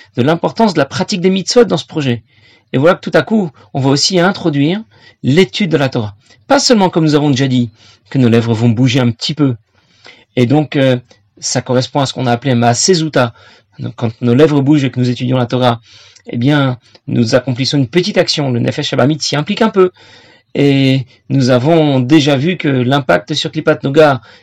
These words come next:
sera bien là, même s'il est moins efficace, parce qu'il engage déjà beaucoup moins notre Nefesh Abamit.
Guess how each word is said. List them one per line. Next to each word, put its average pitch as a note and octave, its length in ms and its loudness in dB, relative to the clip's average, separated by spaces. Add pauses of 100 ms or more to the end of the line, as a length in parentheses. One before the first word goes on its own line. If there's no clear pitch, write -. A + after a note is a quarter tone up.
sera D3 280 -4
bien D3+ 180 2
là, A3 140 4
même E3 160 0
s'il C3 180 -6
est C3 40 4
moins D3 160 4
efficace, F#3+ 560 0 (280)
parce D3+ 200 -4
qu'il D3+ 120 0
engage D3+ 440 0 (240)
déjà D3 240 0
beaucoup E3+ 320 0
moins A3+ 180 4
notre F#3 240 0
Nefesh D#3 320 -4
Abamit. B2 260 -2